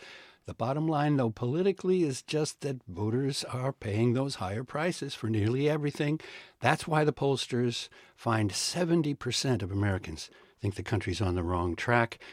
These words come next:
and why most polls think the Democrats are likely to lose their majority in the House. The Senate, of course, is a much tougher call. Democrats are defending some of their seats in the West, Arizona, Colorado, Nevada, and Washington,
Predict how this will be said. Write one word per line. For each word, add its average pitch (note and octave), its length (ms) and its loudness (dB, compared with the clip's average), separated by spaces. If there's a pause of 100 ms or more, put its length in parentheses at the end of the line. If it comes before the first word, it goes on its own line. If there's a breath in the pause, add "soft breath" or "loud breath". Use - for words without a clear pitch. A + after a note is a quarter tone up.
(220 loud breath)
and B2+ 160 2
why D3+ 140 6
most D#3 260 0
polls A#2 460 -2
think A2 220 -4
the C#3 120 -4
Democrats A#2+ 560 -2
are A#2+ 40 -2
likely A2+ 340 0
to B2 60 -2
lose G#2+ 360 0
their A2+ 140 -6
majority G#2 680 -2
in G#2+ 80 -2
the G#2+ 240 -2
House. G2 260 -4 (580 loud breath)
The A#2 100 0
Senate, G#3+ 240 6
of G3 80 4
course, F3+ 240 4
is C#3+ 120 4
a C3+ 40 6
much B2+ 240 0
tougher A2+ 300 -4
call. D3+ 480 0 (160)
Democrats A#2 480 -2
are B2 40 -2
defending A#2+ 380 0
some A#2 160 -2
of A2+ 80 0
their A2+ 160 0
seats A#2 340 -4
in A#2 80 -2
the G#2+ 60 -2
West, C3+ 340 -2
Arizona, G#2+ 540 -2
Colorado, A2+ 640 -2 (360 loud breath)
Nevada, A2+ 320 4
and A#2 140 6
Washington, C3 600 2